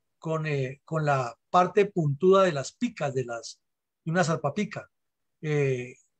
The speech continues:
a colocarles, eh,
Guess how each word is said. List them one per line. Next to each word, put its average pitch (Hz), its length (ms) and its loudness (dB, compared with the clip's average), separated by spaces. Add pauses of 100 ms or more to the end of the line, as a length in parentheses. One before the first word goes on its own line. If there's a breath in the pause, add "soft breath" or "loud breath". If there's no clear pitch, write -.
(720)
a 160 180 2
colocarles, 185 880 4
eh, 151 480 0